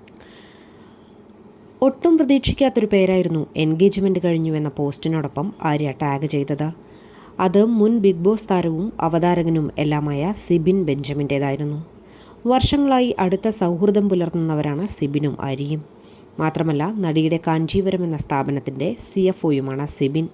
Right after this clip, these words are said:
ബിസിനസ് നന്നായി മുന്നോട്ട് കൊണ്ടുപോകാൻ കഴിയുന്നത് സിബിൻ്റെ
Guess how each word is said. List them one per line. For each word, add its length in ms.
ബിസിനസ് 480
നന്നായി 320
മുന്നോട്ട് 400
കൊണ്ടുപോകാൻ 520
കഴിയുന്നത് 540
സിബിൻ്റെ 480